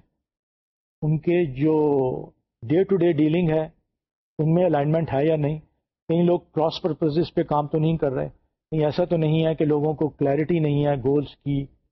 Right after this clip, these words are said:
اور آبجیکٹوز کی۔ اس لیے کہ یہاں دیکھا گیا ہے کہ اکثر جب بینکوں نے، آ، کنزیومر بینکنگ کا سیگمنٹ شروع کیا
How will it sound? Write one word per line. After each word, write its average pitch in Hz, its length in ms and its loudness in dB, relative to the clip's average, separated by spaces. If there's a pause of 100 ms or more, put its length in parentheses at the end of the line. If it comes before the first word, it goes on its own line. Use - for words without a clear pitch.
(280)
اور 131 340 0
آبجیکٹوز 131 580 -4
کی۔ 123 200 -10 (460)
اس - 200 -6
لیے 180 240 2 (680)
کہ 175 400 2 (880)
یہاں 151 180 2
دیکھا 151 300 0
گیا 160 300 2
ہے 151 220 0 (340)
کہ - 120 -8
اکثر 165 400 -2
جب 143 200 -2
بینکوں 143 480 -2
نے، 143 220 0 (800)
آ، 135 260 -2
کنزیومر 151 480 0
بینکنگ 156 540 -2 (640)
کا 135 80 -4
سیگمنٹ 151 420 -2
شروع 156 220 0
کیا 147 260 0